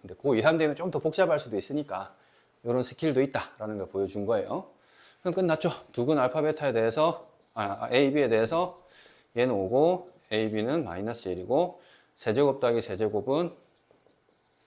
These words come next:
이거 세제곱해서 백이십오 될 거고 마이너스에 삼에다가 또 마이너스 일 플러스 될 거고 오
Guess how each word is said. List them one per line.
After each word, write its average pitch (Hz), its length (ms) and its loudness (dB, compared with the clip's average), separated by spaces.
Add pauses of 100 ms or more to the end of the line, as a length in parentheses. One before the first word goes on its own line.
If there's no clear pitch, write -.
(960)
이거 117 220 0
세제곱해서 117 600 0
백이십오 107 540 -2
될 90 160 -8
거고 123 480 -2
마이너스에 113 800 -2
삼에다가 131 800 -2
또 151 160 0
마이너스 117 400 0
일 104 80 -4
플러스 117 360 -2
될 95 140 -2
거고 104 220 -2
오 95 280 -6